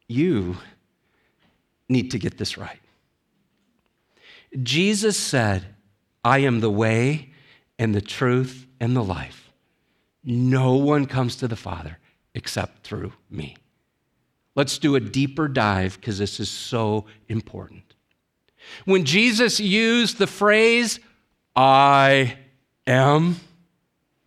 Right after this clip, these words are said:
people in their minds would have gone back to Exodus chapter three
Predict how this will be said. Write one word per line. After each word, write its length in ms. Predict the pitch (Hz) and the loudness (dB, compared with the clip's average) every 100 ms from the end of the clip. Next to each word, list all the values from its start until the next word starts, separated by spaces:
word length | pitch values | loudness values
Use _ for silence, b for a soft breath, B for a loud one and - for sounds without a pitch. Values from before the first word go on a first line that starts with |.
| _ _ _ _ _ _ _ | _ _ _ _ _ _ _
people 340 | - 139 143 143 | -6 -4 0 0
in 120 | 147 | 2
their 100 | 143 | 2
minds 440 | 147 160 180 190 156 | 2 4 4 2 0
would 140 | 147 | -2
have 120 | 143 | 0
gone 260 | 143 147 135 | 0 2 2
back 380 | 143 156 170 - | 2 2 0 -6
to 280 | 131 - | -8 -4
Exodus 480 | 143 147 - 147 151 | -4 -4 -6 -4 -4
chapter 380 | - 147 143 147 | -2 -4 -2 -6
three 440 | 135 - 151 156 | -6 -4 -2 -2